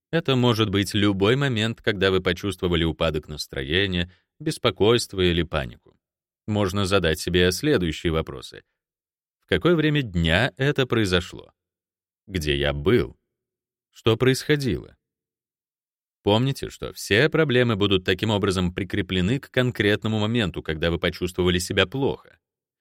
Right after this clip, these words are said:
Когда мы установили негативные чувства и мысли, которые возникли у Марши во время семинара,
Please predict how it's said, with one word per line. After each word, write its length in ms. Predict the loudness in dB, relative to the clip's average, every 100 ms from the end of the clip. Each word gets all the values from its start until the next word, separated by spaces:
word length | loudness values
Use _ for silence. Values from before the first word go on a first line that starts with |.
| _ _ _ _ _
Когда 340 | -4 2 2
мы 120 | 2
установили 480 | 0 0 -2 0 0
негативные 680 | 0 0 0 0 -2 0 -2
чувства 340 | -2 -2 0
и 80 | 0
мысли, 360 | 2 0 -2 -2
которые 420 | 0 2 2 2
возникли 480 | 2 0 -4 -2 -2
у 80 | 0
Марши 420 | 0 -2 -4 -6
во 100 | -4
время 280 | -2 -2 -2
семинара, 600 | -4 -4 -2 0 0